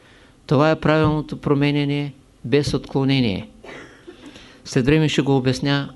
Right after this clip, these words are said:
как е по-задълбочено според тълтеките. Смисълът на живота е да познаеш Бог в себе си. Човек трябва да се моли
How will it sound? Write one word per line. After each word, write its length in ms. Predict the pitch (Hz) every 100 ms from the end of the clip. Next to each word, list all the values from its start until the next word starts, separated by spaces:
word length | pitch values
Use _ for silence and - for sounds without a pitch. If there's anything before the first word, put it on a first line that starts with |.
| -
как 240 | 135 -
е 240 | 131 131 - -
по-задълбочено 1080 | - 131 127 - 117 117 120 113 113 131 131
според 360 | 127 - 120 117
тълтеките. 600 | 123 110 123 - - - _ - - - - - - - -
Смисълът 560 | - 175 175 180 180
на 120 | 180
живота 580 | 151 160 165 165 165 165 - -
е 80 | -
да 160 | 143 151
познаеш 540 | 147 127 143 147 147
Бог 240 | 127 143 -
в 160 | 135
себе 260 | - 135 101
си. 220 | - - - - _ _ - - - - - - - _ _ -
Човек 380 | - 147 180 180
трябва 300 | 165 170 170
да 100 | 165
се 180 | -
моли 520 | 156 151 160 160 175